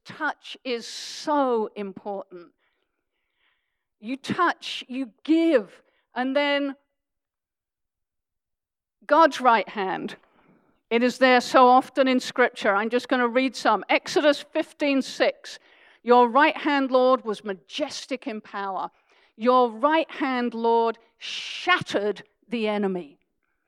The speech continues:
Psalm sixteen eleven. "You make known to me the path of life. You will fill me with joy in your presence,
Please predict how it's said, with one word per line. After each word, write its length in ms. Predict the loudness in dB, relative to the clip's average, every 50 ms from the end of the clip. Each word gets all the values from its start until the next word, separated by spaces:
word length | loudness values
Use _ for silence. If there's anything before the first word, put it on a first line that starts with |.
| _ _ _ _ _ _ _ _ _ _ _ _ _
Psalm 380 | -16 -8 -2 2 4 4 4 2
sixteen 600 | 0 -2 -4 -4 -4 -6 -4 -2 -2 0 0 0
eleven. 480 | 0 0 2 2 2 4 2 2 2 4
"You 140 | 4 6 8
make 240 | 8 6 6 6 4
known 280 | 4 6 6 6 6 4
to 120 | 4 2
me 160 | 2 2 4
the 100 | 2 2
path 460 | 0 0 0 2 4 6 6 4 4
of 140 | 0 -2 0
life. 360 | 0 0 2 2 2 0 -2
You 200 | -4 -2 0 2
will 180 | 4 4 4 4
fill 400 | 2 -2 _ 4 4 6 6 6
me 160 | 4 2 2
with 300 | 2 2 0 -4 -6 -10 -10
joy 380 | -2 2 2 4 4 6 4
in 240 | 4 4 4 4 4
your 160 | 4 4 2
presence, 640 | 2 -2 -2 -2 -2 0 -2 -4 -6 -8 -10 -14